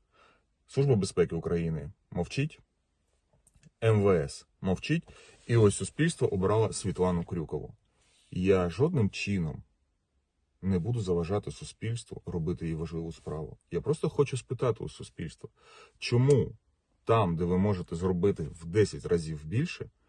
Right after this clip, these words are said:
ви робите в десять разів менше? Чому там, де ви можете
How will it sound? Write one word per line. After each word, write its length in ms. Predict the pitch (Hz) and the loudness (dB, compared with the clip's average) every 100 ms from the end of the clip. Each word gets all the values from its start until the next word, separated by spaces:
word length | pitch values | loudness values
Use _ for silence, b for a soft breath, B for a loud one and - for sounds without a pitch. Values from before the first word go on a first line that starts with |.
| _ _ | _ _
ви 340 | 80 82 123 85 | -8 0 0 0
робите 460 | 78 87 82 73 71 | 2 2 2 -2 -6
в 60 | |
десять 340 | 78 90 - - | -2 -2 -2 -6
разів 320 | 76 73 - | -6 -6 -12
менше? 360 | 60 58 - - b b b | -12 -12 -14 -20 b b b
Чому 280 | _ - 107 101 | _ 2 2 4
там, 320 | 131 139 123 | 6 6 6
де 80 | 95 | 2
ви 160 | 92 92 | 4 4
можете 640 | 98 120 92 78 - | 6 6 4 -4 -10